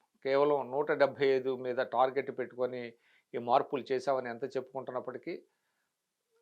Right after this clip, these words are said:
పార్టీ శ్రేణుల్ని సమాధానపరచాల్సినటువంటి బాధ్యత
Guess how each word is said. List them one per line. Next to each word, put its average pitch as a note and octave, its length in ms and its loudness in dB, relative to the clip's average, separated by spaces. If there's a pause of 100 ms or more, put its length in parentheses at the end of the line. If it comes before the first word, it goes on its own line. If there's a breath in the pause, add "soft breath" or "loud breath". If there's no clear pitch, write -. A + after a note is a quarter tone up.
(200)
పార్టీ D3 320 2
శ్రేణుల్ని D#3+ 760 2 (920)
సమాధానపరచాల్సినటువంటి C#3 1300 4
బాధ్యత B2 400 -2